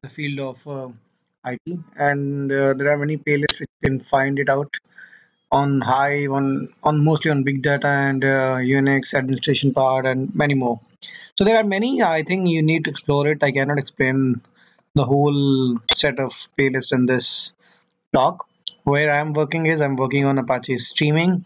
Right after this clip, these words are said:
So this is Apache Spark Streaming. What this is and how this has been involved, you need to view at least these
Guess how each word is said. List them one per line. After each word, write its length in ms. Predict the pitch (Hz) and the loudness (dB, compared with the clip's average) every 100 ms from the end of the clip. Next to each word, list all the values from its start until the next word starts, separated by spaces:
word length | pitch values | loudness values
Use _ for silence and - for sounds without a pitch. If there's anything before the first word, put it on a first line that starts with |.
| - - - - - | -8 -10 -10 -10 -2
So 140 | 156 | 0
this 180 | 139 143 | 0 0
is 480 | 185 185 180 165 156 - - | 2 2 2 2 0 -2 -4
Apache 380 | 165 156 - 160 | -2 0 -2 -8
Spark 340 | - 147 147 | -2 -2 -2
Streaming. 640 | - 156 147 156 139 120 | -4 -2 0 2 0 0
What 320 | 120 135 151 _ - | 2 2 2 _ -2
this 260 | 135 - | 0 2
is 300 | 139 143 139 | 2 2 2
and 300 | 143 143 131 | 2 0 0
how 240 | 120 131 127 | 0 0 0
this 160 | 127 | -2
has 180 | 135 120 | -2 0
been 140 | 127 | 0
involved, 560 | 123 123 120 135 180 185 | 2 2 4 4 2 2
you 120 | 151 | 2
need 240 | 139 131 127 | 2 0 0
to 140 | 123 123 | -4 2
view 400 | 131 131 143 - _ _ _ 156 | 4 4 2 0 _ _ _ -4
at 160 | 143 | -2
least 260 | 156 156 139 | -2 -2 -2
these 600 | 135 135 135 131 - - | 2 2 2 0 -4 -12